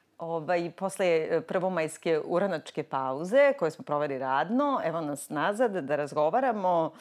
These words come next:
o jednoj seriji koja je veoma, veoma popularna, a, ne bih rekla toliko ovako na društvenim mrežama, koliko kao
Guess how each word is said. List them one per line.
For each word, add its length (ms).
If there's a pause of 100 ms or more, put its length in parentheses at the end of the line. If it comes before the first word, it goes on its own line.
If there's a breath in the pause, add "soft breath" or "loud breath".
(340 loud breath)
o 160
jednoj 240
seriji 340
koja 320
je 600 (1000 soft breath)
veoma, 420
veoma 360
popularna, 1800 (160)
a, 300 (280)
ne 160
bih 160
rekla 220
toliko 680
ovako 400
na 80
društvenim 480 (120)
mrežama, 500
koliko 500
kao 560